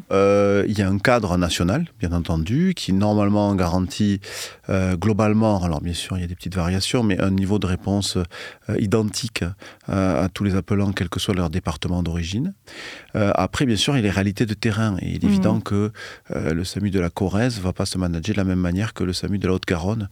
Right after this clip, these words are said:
Speaker 2: Mhm.
Speaker 1: Il y a une différence de population et de plateau technique également,
Speaker 2: Oui.
Speaker 1: euh, qui est excessivement, euh, excessivement importante.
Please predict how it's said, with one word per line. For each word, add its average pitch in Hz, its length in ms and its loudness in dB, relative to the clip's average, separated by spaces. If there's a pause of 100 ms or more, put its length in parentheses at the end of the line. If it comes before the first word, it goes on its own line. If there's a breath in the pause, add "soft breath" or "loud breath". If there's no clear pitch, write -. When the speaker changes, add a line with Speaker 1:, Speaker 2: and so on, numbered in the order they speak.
Speaker 2:
Mhm. 202 80 2 (160)
Speaker 1:
Il - 20 -6
y - 40 -6
a 95 40 -6
une 92 60 -4
différence 92 340 -2
de 95 60 -2
population 98 640 0 (280)
et 165 120 4
de 135 60 2
plateau 113 280 0
technique 110 380 -2
également, 90 360 -2 (380 loud breath)
Speaker 2:
Oui. 214 140 4
Speaker 1:
euh, 92 140 0
qui - 140 -6
est 90 40 -4
excessivement, 95 680 -2
euh, 87 200 -2
excessivement 92 720 -4
importante. 95 600 -4